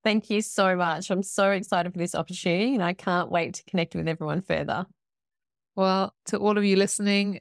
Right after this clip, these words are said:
Speaker 2: make sure you share this episode with someone who you think might need it. Share on social media, tag Marissa on social media, and connect with us and our speaker today. And I hope that this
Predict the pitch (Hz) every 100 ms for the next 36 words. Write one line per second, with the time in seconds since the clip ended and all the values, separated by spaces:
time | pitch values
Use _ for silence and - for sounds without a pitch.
0 | - 185 202 202 - 196 185 - - 214
1 | 226 247 - 202 196 175 202 190 180 180
2 | - - 220 214 196 170 190 180 185 202
3 | - 180 175 180 175 175 175 170 180 175
4 | 180 - 240 226 220 208 226 214 208 196
5 | 196 190 190 - - 196 208 208 202 196
6 | 190 - 185 170 185 208 226 202 208 196
7 | 202 196 190 180 175 185 175 202 262 -
8 | 190 175 190 214 - 190 202 233 - 180
9 | 185 190 190 - - 170 175 - 190 -
10 | 170 - 156 175 220 262 320 - - -
11 | _ _ - 233 226 220 220 214 208 220
12 | 240 240 226 180 208 -